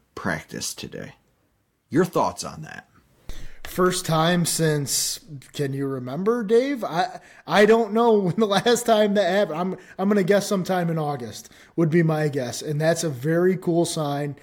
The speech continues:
Speaker 2: And that's something that now we might get a little bit of a different squad here, Dave, um, which is exciting. Again, we go back to this all the time.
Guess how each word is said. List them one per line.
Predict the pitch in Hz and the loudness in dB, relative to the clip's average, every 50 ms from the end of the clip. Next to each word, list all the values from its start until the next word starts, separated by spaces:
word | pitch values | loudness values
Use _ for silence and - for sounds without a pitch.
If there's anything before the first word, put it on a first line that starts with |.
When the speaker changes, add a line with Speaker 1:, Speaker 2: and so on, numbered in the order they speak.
| - - - - - | -20 -20 -20 -16 -10
Speaker 2:
And | 156 156 160 | -6 -2 0
that's | 175 180 175 180 | 0 0 0 0
something | - 190 185 - 190 185 175 | 0 -2 0 0 0 0 0
that | 170 170 160 151 151 143 - - - - - _ _ _ _ _ _ _ _ _ _ - | 2 2 2 0 0 -4 -6 -10 -14 -16 -18 _ _ _ _ _ _ _ _ _ _ -8
now | 160 156 156 147 143 160 | -4 -4 -2 -2 0 2
we | 170 180 190 190 | 4 4 4 4
might | 170 175 175 185 220 | 4 2 0 0 0
get | 170 180 180 | 0 0 0
a | 185 | 2
little | 175 165 175 170 180 | 2 2 2 2 2
bit | 170 156 165 175 | 2 2 0 0
of | 160 165 | 2 0
a | 165 | 0
different | 139 165 165 160 196 190 170 | 0 -2 -4 -4 -4 -6 -6
squad | - - 170 185 196 220 220 170 | -6 -4 -2 0 2 2 0 0
here, | 135 147 135 120 | -2 -2 -4 -6
Dave, | 104 107 127 123 123 135 143 - - - - - - - - - | -6 -8 -8 -6 -4 -4 -6 -6 -10 -20 -20 -20 -20 -20 -14 -8
um, | 139 139 143 143 139 139 143 147 | -4 -2 -2 -2 -2 -4 -6 -2
which | 170 175 180 - | 0 0 0 2
is | 196 185 175 175 - - - - | 2 0 0 0 -2 -6 -6 -6
exciting. | 165 - - 196 202 233 240 196 170 175 180 175 - _ _ _ _ _ _ _ - - _ - | -6 -4 0 2 2 2 2 2 0 0 -2 -6 -8 _ _ _ _ _ _ _ -20 -12 _ -4
Again, | 180 156 127 160 175 175 165 139 120 107 - - _ _ _ _ _ - | -4 -2 2 2 4 4 2 0 -2 -8 -12 -16 _ _ _ _ _ -8
we | 147 160 | -6 -4
go | 151 160 165 156 | 0 0 0 2
back | 151 160 160 165 156 | 2 2 2 0 0
to | 160 | -4
this | 147 160 156 - | -4 -4 -4 -2
all | 156 143 151 | -2 -2 -2
the | 156 147 | -2 -2
time. | - 151 147 139 135 127 113 113 | -4 -4 -4 -4 -4 -6 -8 -10